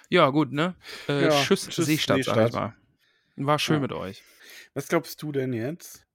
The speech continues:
Speaker 2: Werden wir, also ich hab, ich möchte jetzt mal deine, deine Prophezeienkünste.
Speaker 1: Okay, ja.
Speaker 2: Werden wir den Drachen besiegen? Und wenn ja, wer und wie?
Speaker 1: Ah, okay,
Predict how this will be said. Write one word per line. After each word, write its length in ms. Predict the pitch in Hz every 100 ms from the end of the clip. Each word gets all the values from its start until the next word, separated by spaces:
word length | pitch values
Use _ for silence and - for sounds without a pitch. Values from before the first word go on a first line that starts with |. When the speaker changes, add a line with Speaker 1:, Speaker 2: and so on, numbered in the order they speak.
| _
Speaker 2:
Werden 460 | 110 113 127 175 170
wir, 460 | 156 151 151 - -
also 120 | 131
ich 80 | 165
hab, 100 | - _ _ _ _ _ -
ich 220 | 143 170
möchte 180 | 185 202
jetzt 120 | -
mal 120 | 208
deine, 400 | 185 180 175 170
deine 300 | 160 147 147
Prophezeienkünste. 1120 | 185 - 147 143 143 156 175 185 185 - 208 - _ _ _ _ _ -
Speaker 1:
Okay, 360 | 131 135 180 - -
ja. 320 | 120 147 - _ -
Speaker 2:
Werden 600 | 175 127 147 190 190 233 _
wir 200 | 120 127
den 140 | 131 120
Drachen 360 | 117 135 143
besiegen? 420 | 117 107 107 117 160 _ _ -
Und 160 | 127 127
wenn 160 | 123
ja, 400 | 117 117 147 185 _ _ _ -
wer 420 | 156 123 165 175
und 280 | 143 131 117
wie? 200 | 123 107 - _ _
Speaker 1:
Ah, 640 | - 190 190 175 160 147 139
okay, 500 | 131 127 127 123